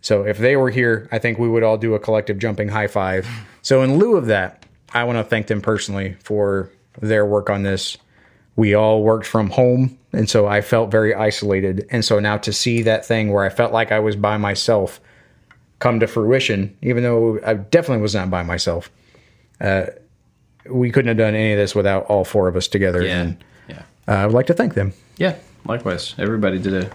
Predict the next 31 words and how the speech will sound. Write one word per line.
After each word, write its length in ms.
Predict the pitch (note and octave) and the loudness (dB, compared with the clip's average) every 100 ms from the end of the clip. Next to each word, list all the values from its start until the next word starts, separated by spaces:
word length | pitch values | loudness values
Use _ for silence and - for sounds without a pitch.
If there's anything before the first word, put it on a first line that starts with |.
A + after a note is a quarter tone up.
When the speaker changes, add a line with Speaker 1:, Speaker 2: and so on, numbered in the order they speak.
| - | -10
Speaker 2:
a 60 | |
great 200 | G2 F2+ | -6 -4
job, 280 | F2 F2 F2+ | -2 -2 0
and 120 | F#2+ | -2
it 40 | F#2+ | 0
was 100 | B2 | 0
a 40 | A#2+ | 2
cool 240 | D3 A#2 | 2 0
team 240 | - A2 | 2 2
effort 320 | G2+ - F#2 - | 2 0 -2 0
to 100 | G2 | 0
work 240 | F#2+ - | 0 0
on 80 | G2 | 0
something 280 | G2 F2+ F2 | 0 -2 -2
like 140 | E2+ | -2
that 200 | F#2 E2+ | -2 -4
together. 420 | - F#2 F2 D#2+ - - - - - - - - - - - - - | -4 -2 -2 -4 -6 -20 -18 -16 -14 -14 -18 -18 -20 -20 -20 -18 -10
Uh, 180 | - - - | -10 -10 -10
it 80 | C#3 | -6
was 100 | C3 | -4
awesome. 440 | B2+ B2 G#2+ F#2+ - - - | -2 -2 -4 -6 -10 -20 -8
Speaker 1:
Now 220 | B2 A#2 B2+ | 0 2 2
I 40 | |
need 200 | B2 A2+ | 2 2
everyone's 360 | A2+ A2+ A2 G#2+ | 2 2 2 2
help 120 | G2+ | 0
with 100 | F#2+ | 0
this 80 | F#2 | -2
puzzle. 280 | - D#2+ - - - | -2 -4 -4 -16 0
<laughs> 100 | D3+ B2+ - - - - - - - B3 - | 0 0 -8 -12 -14 -16 -18 -12 0 0 0
Speaker 2:
So 420 | - D3 A#2 | 0 2 0